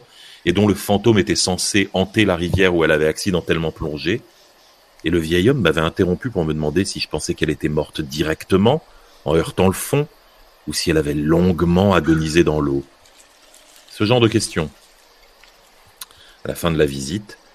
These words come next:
la famille était partie prendre des photos du cimetière pour voir si les fantômes y apparaîtraient, et le vieil homme s'était approché avec l'attitude que je reconnaissais.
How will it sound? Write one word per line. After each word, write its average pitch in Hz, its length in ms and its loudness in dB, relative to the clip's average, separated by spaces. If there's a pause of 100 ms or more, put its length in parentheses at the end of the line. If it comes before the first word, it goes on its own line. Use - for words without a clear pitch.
(320)
la 73 80 -2
famille 90 260 -2
était - 140 -4
partie - 300 -6
prendre 82 280 0
des 73 80 -4
photos 87 280 -2
du 78 100 -10
cimetière 90 580 0
pour 73 140 -2
voir 85 140 0
si - 120 -6
les 73 80 0
fantômes 82 360 -2
y 76 80 0
apparaîtraient, 71 640 -4 (640)
et 104 80 2
le 104 60 6
vieil 90 300 4
homme 92 100 2
s'était 85 240 -4
approché 78 480 0
avec 82 220 2
l'attitude 82 440 -2
que 82 120 -2
je 71 100 -6
reconnaissais. 65 760 -6